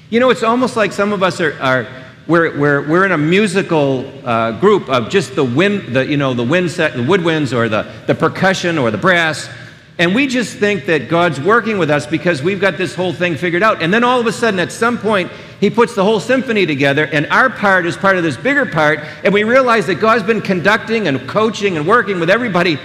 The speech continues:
all together. And we think, "Well, boy, now what I was doing, now what he asked me to do fits into that bigger plan, the bigger puzzle."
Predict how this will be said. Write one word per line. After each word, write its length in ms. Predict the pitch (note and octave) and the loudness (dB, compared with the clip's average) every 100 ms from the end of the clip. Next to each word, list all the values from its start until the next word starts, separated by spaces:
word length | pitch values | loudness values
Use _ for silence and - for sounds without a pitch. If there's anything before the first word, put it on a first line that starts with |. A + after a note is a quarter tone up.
| - | -10
all 200 | - C#4 | 0 2
together. 400 | C#4 B3+ C4+ G#3+ | 2 2 2 2
And 80 | B2 | 0
we 80 | C#3 | 0
think, 200 | E3 D3+ | -2 -2
"Well, 120 | F3 | -2
boy, 420 | - A3 B3 D3 G#2 - - - - | -2 0 2 0 -2 -12 -20 -20 -4
now 600 | C#3+ G#3+ B3+ C4+ A#3+ E3 | 2 4 4 4 2 -2
what 180 | D#3 E3+ E3+ | 0 0 0
I 240 | E3 G#3+ | 0 2
was 300 | A#3+ A3 E3 | 2 0 -2
doing, 320 | - C#3+ B2+ C3 | -2 -2 0 0
now 240 | E3+ G#3 | 2 2
what 180 | G3 D3 | 0 0
he 180 | D#3+ D3 | -2 0
asked 280 | D#3 D3 | 0 -2
me 160 | E3+ A#3 | -4 -2
to 80 | A3 | 0
do 240 | D#3+ D3 | 0 -2
fits 340 | - F3+ F3+ E3+ | -2 -4 -4 -4
into 220 | D3+ C#3+ | -4 -2
that 340 | C#3 C3 - | -2 -2 -2
bigger 240 | E3 E3 D#3 | -2 0 -2
plan, 460 | - A#3 G3 F#2+ - | -4 -4 -4 -6 -6
the 60 | B2+ | -4
bigger 260 | B2+ B2+ | -2 -2
puzzle." 400 | C3+ G3+ F3+ F2 | -4 -4 -4 -8